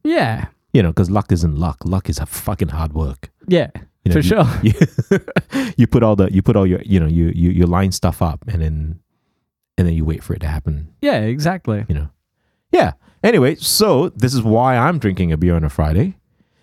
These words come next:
Speaker 2: Um, 'cause f-, as you guys know, Friday is usually our, um, Destroy Digital days.
Speaker 1: It is.
Speaker 2: And I,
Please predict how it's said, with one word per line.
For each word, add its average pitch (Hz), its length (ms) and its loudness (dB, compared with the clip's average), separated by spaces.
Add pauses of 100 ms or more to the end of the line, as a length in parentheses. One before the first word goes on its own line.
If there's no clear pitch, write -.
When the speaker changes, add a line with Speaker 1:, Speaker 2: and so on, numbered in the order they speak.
(280)
Speaker 2:
Um, 98 420 2
'cause 120 160 2
f-, - 160 -10
as 123 160 2
you 113 160 2
guys 113 180 2
know, 104 160 2
Friday 98 340 2
is 87 120 0
usually 90 320 2
our, 82 580 0 (140)
um, 87 260 0
Destroy 87 400 0
Digital 90 360 0
days. 85 400 -4 (340)
Speaker 1:
It 117 140 2
is. 120 360 0
Speaker 2:
And 87 220 0
I, 87 520 0